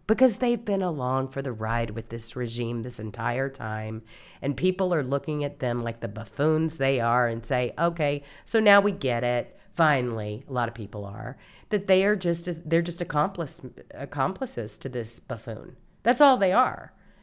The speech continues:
They, they stand for absolutely nothing else. So journalism, as far as the lamestream is concerned, is completely gone.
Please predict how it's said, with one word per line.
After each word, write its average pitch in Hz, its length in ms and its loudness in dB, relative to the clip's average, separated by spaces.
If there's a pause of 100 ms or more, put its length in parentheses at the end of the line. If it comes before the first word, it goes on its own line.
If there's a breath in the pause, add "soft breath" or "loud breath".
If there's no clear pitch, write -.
They, 240 160 4
they 214 140 2
stand 226 320 2
for 165 120 0
absolutely 151 520 -2
nothing 131 340 -4
else. 165 140 -2
So 175 140 -2 (280 loud breath)
journalism, 190 800 4 (240 loud breath)
as 170 180 -2
far 185 220 6
as 170 160 2
the 151 80 -4
lamestream 202 640 0
is 220 120 -4
concerned, 233 560 -4
is 160 160 -6
completely 123 440 -6
gone. 104 420 -12